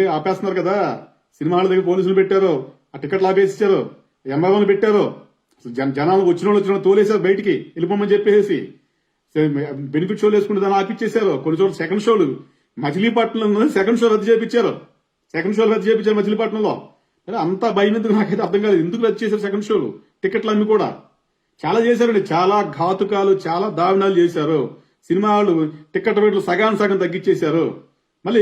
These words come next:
ఇప్పుడు వచ్చిన సినిమాలన్నిటి కూడా మనం మామూలుగానే వేసుకోవచ్చు అంట, తప్పులేదంట. అదే పవన్ కళ్యాణ్ దగ్గరికి వచ్చి పేదలు, పేదల కోసం తగ్గించారంట. ఇప్పుడు మరి రాత్రికి రాత్రి పేదలంతా ధనికులైపోయారేమో, ఇప్పుడు వచ్చిన సినిమాలన్నిటి కూడా మళ్ళీ పాత రేట్లే కొనసాగిస్తారంట.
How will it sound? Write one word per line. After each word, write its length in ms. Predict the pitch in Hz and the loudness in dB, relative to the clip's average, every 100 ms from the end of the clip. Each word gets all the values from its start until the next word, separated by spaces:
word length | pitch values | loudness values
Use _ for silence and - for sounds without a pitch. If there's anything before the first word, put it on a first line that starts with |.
| 208 | 2
ఇప్పుడు 180 | 202 208 | 0 0
వచ్చిన 180 | 311 | 0
సినిమాలన్నిటి 480 | 240 240 240 233 233 | 2 2 2 2 2
కూడా 140 | 226 226 | 2 0
మనం 160 | 208 | 2
మామూలుగానే 440 | 202 214 214 202 131 | 2 2 2 2 2
వేసుకోవచ్చు 360 | 170 190 202 196 | 0 2 0 0
అంట, 120 | 170 127 - 302 _ | -2 -6 -14 -20 _
తప్పులేదంట. 440 | 165 156 131 113 87 _ _ _ _ _ _ | -8 -6 -6 -8 -16 _ _ _ _ _ _
అదే 100 | 233 | -6
పవన్ 240 | 208 180 | 0 0
కళ్యాణ్ 220 | 208 202 196 | 2 0 2
దగ్గరికి 220 | 196 190 | 4 4
వచ్చి 160 | 214 | 2
పేదలు, 420 | 226 170 190 190 123 | 0 0 0 -2 -6
పేదల 340 | - 151 175 | -4 -4 -2
కోసం 260 | 175 190 214 | -2 -2 -2
తగ్గించారంట. 600 | 160 - 180 127 104 127 262 - _ _ _ | -4 -4 -8 -10 -10 -12 -14 -18 _ _ _
ఇప్పుడు 180 | 202 220 | -8 -4
మరి 360 | 214 214 208 | 0 4 4
రాత్రికి 600 | 214 - - 190 202 208 | 2 -4 -2 -2 0 2
రాత్రి 280 | 190 196 202 | 2 2 0
పేదలంతా 480 | 196 185 190 196 185 | 0 0 2 0 0
ధనికులైపోయారేమో, 840 | 165 180 196 190 190 180 170 202 | 0 2 4 4 2 0 0 -2
ఇప్పుడు 180 | 311 214 | -4 0
వచ్చిన 160 | 190 208 | -2 -2
సినిమాలన్నిటి 520 | 202 190 185 180 170 | -4 -2 -2 -2 -4
కూడా 480 | 160 185 254 262 233 - _ _ | -4 -4 -4 -6 -8 -14 _ _
మళ్ళీ 160 | 254 - | -8 -2
పాత 260 | 208 214 | -2 0
రేట్లే 280 | 214 202 233 | 2 2 2
కొనసాగిస్తారంట. 800 | 208 175 175 165 - 160 131 | 0 0 2 0 -2 -6 -6